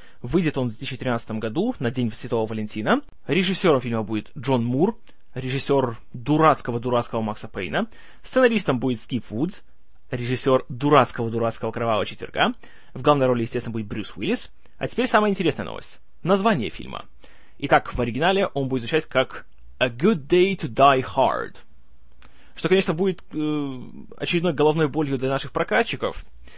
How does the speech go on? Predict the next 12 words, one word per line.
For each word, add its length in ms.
потому 200
что 100
название, 260
опять 180
же, 80
на, 140
на 260
игре 240
слов 460
и 140
все 160
остальное. 560